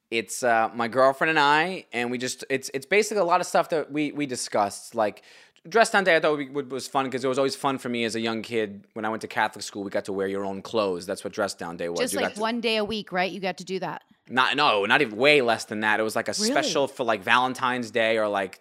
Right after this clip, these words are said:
Speaker 1: Halloween or something. It was very, it was very seldom, as they say. And,
Speaker 2: <laughs> As they
Speaker 1: uh, and,
Speaker 2: say.
Speaker 1: and also, I think it's, it's cool for, like, our listeners. It's like, I want it to be where, like,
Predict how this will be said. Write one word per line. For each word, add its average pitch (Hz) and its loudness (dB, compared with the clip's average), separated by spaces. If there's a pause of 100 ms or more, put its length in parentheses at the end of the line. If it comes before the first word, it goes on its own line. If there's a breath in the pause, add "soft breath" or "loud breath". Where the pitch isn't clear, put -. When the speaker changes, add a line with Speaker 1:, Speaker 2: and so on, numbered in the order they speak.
(120)
Speaker 1:
Halloween 117 -2
or 107 -6
something. 101 -4
It 101 -8
was 95 -10
very, 117 2
it 101 -18
was 117 -6
very 139 2
seldom, 113 0
as 101 -8
they 104 -2
say. 98 -2 (440 soft breath)
And, 113 -4 (200)
Speaker 2:
<laughs> - -20
As 240 -14
they 117 -2
Speaker 1:
uh, 117 2
and, 131 -2
Speaker 2:
say. - -10
Speaker 1:
and 143 0
also, 185 8
I 151 10
think 156 -2
it's, 151 -6
it's 139 -4
cool 185 2
for, 160 0
like, 139 4
our 139 4
listeners. 151 -2
It's 131 -10
like, 127 0
I 127 2
want 135 2
it 127 -6
to 127 -10
be 127 -6
where, 117 2
like, 110 -2